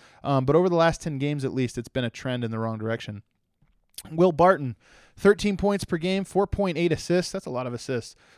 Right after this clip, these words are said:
Only one point seven turnovers, thirty-seven point eight percent field goal percentage.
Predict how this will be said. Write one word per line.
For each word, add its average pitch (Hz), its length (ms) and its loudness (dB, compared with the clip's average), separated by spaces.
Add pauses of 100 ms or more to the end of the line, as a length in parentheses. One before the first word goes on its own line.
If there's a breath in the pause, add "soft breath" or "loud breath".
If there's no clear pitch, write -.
Only 226 180 0
one 233 220 2
point 247 240 -2
seven 214 280 0
turnovers, 170 680 0 (420 soft breath)
thirty-seven 220 580 4
point 190 300 -4 (100)
eight 202 240 2
percent - 460 -2
field 180 220 0
goal 156 120 2
percentage. 120 520 -6